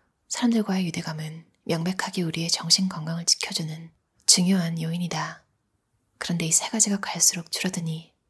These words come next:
우리의 기분은 나빠질 수밖에 없다. 감정은 생존 전략이다. 첫 호흡부터 마지막 호흡까지 우리의 뇌는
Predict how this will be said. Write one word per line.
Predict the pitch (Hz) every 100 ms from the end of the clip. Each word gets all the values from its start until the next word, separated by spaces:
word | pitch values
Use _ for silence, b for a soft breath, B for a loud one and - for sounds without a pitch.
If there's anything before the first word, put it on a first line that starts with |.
| _
우리의 | 170 175 175
기분은 | - 180 156 151 -
나빠질 | - 165 180 185
수밖에 | - 170 - 165
없다. | - 165 160 165 _ _ _ _ _ -
감정은 | - 170 170 185 175 170 165
생존 | - 226 220 214
전략이다. | - 160 175 - 165 160 - _ _ _ _ _ _ _
첫 | - 240 -
호흡부터 | - 233 - - - 175 170 - -
마지막 | 156 165 175 - 214
호흡까지 | 202 - 160 160 165 - _ _ _
우리의 | 170 175 170
뇌는 | 160 156 160